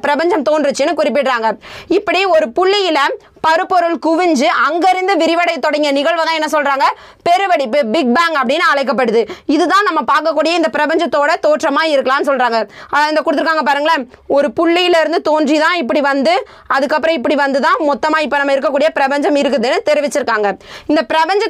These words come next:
தோற்றத்தை குறிச்சு கூறக்கூடிய கோட்பாடுகள்ல எல்லாமே இந்த பெருவெடிப்பு கோட்பாடை தான் வந்து நம்ம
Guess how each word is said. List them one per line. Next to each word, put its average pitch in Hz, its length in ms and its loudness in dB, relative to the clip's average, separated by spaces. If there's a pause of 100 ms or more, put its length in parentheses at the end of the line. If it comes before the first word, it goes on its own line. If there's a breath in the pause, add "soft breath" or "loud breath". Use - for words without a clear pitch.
தோற்றத்தை 320 320 0 (100)
குறிச்சு 294 260 0 (100)
கூறக்கூடிய 330 420 0
கோட்பாடுகள்ல 302 560 0 (140)
எல்லாமே 311 400 0 (380 loud breath)
இந்த 311 120 2 (120)
பெருவெடிப்பு 370 520 0 (100)
கோட்பாடை 294 460 0
தான் 320 140 0
வந்து 269 220 -2
நம்ம 294 120 -2